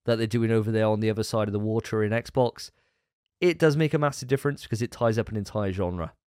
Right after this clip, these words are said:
And sure, it's not the biggest genre in the world. Definitely not. Far from it. But it means that you're then gonna have all your Mortal Kombat, you're gonna have all your, your Guilty Gears, you're gonna have everything all tied up in with the PlayStation, and that makes a massive difference, as we've already spoken about on this podcast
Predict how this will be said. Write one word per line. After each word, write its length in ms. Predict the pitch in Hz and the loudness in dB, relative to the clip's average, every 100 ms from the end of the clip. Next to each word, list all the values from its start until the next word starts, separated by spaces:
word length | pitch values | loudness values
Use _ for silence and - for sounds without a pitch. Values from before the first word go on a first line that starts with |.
| _ _ _ | _ _ _
And 100 | 131 | -2
sure, 180 | - 208 | 4 4
it's 80 | 202 | 4
not 80 | 160 | 0
the 40 | |
biggest 300 | 127 165 175 | 0 0 2
genre 260 | 165 160 151 | 2 2 0
in 80 | |
the 60 | 139 | 2
world. 360 | 139 165 185 _ _ - | 2 2 -2 _ _ 0
Definitely 360 | 147 - 104 | 0 0 -4
not. 280 | 101 80 - | -2 -4 0
Far 220 | - 139 | 4 4
from 240 | - 139 98 | 4 2 2
it. 160 | - _ _ _ _ - | -4 _ _ _ _ 2
But 120 | 135 | 4
it 80 | 131 | 4
means 180 | 131 | 0
that 120 | 127 123 | -2 -2
you're 160 | 117 | 2
then 180 | 127 127 | 2 2
gonna 160 | 117 110 | 0 -2
have 240 | 113 107 | -2 -2
all 100 | 107 | -2
your 120 | 101 | 0
Mortal 240 | 98 92 92 | -2 -4 -4
Kombat, 580 | - 135 127 123 - | -4 0 2 2 -2
you're 120 | - 95 | -8 -8
gonna 120 | 87 | -4
have 180 | 90 98 | -4 -2
all 160 | 98 | -2
your, 280 | 95 92 90 - - - - | -2 -2 -4 -6 -20 -20 -10
your 100 | 104 | -8
Guilty 440 | 98 139 147 - 110 | 0 2 2 0 -2
Gears, 440 | 127 127 127 123 | 2 4 4 2
you're 140 | 117 107 | 0 0
gonna 80 | |
have 100 | 110 | 0
everything 520 | 127 143 135 - 98 95 | 2 2 0 -4 -6 -6
all 240 | 107 110 | -6 -6
tied 320 | - 107 98 | -4 -4 -2
up 180 | 90 - _ - | -4 -4 _ -4
in 240 | 107 104 | -2 -2
with 160 | 95 - | -6 -8
the 100 | 85 | -8
PlayStation, 680 | - 87 - 85 90 92 104 _ _ _ | -6 -6 -8 -8 -6 -8 -10 _ _ _
and 200 | 90 101 | -4 -2
that 160 | 95 - | -4 -4
makes 240 | 101 92 | -8 -6
a 40 | 95 | -6
massive 300 | 98 113 139 | -6 -6 -4
difference, 600 | 185 - 107 90 - - _ _ _ _ - | -4 -4 -6 -8 -14 -20 _ _ _ _ -2
as 160 | 110 | -2
we've 140 | 110 101 | -2 -2
already 160 | 104 | -4
spoken 260 | 95 104 95 | -4 -6 -4
about 140 | 98 82 | -6 -6
on 60 | |
this 80 | 95 | -10
podcast 460 | - 87 - 85 | -10 -12 -10 -10